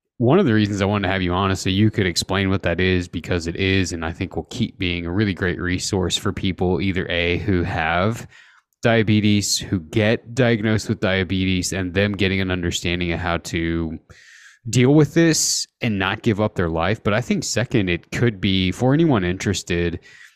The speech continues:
um, if a loved one or, like, your hunting partner or whatever gets diagnosed, how do you manage it? What can you do to be a support person? So I thought you'd be just a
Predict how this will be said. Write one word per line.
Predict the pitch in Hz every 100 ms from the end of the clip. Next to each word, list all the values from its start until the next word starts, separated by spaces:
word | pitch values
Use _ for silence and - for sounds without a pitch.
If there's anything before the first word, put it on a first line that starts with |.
| _ _ _ -
um, | 92 90 87 85 82 - _ _ _ _ _
if | 120 - 113
a | 131
loved | 113 95 98 123 151
one | 165 175 196 180
or, | 98 95
like, | 92 87 -
your | 90
hunting | 90 92 95
partner | 107 87 98 110 104
or | 92
whatever | 90 90 95
gets | 90 - 92 -
diagnosed, | - 120 120 120 135 139 - -
how | 117
do | 147
you | 107 151
manage | 92 82 82
it? | 87
What | 110
can | - 92
you | 101
do | 87 87 85
to | 82
be | 92 87
a |
support | - - 76
person? | 95 87 85
So | 95
I |
thought | 139 113
you'd | 90
be | 85 82
just | -
a | -